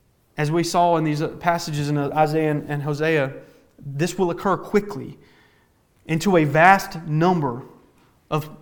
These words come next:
Israelites when it happens. God has promised that it will happen, and it will come to pass. Let us be thankful first that God is a promise keeper, em-, even when we fail.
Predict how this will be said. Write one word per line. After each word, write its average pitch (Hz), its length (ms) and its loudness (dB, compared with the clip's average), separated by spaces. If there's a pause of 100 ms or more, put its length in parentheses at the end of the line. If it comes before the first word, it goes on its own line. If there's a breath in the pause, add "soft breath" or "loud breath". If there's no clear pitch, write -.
(120)
Israelites 156 540 0
when 156 260 2
it 165 120 0
happens. 147 580 -6 (1040)
God 180 240 6
has 202 140 2
promised 175 580 2 (600)
that 156 140 -2
it 151 100 -2
will 156 100 -4
happen, 139 440 -4 (680)
and 156 140 2
it 180 80 -2
will 185 120 2
come 190 280 -4
to 156 100 -8
pass. - 540 -8 (1300 soft breath)
Let 180 200 4
us 247 100 4
be 240 140 0
thankful 196 440 0
first 180 360 0
that 143 160 -4
God 170 340 8
is 156 140 2
a 147 80 2
promise 170 420 0
keeper, 156 360 -4
em-, 165 260 0
even 185 300 0
when 151 160 2
we 156 100 2
fail. 131 440 -6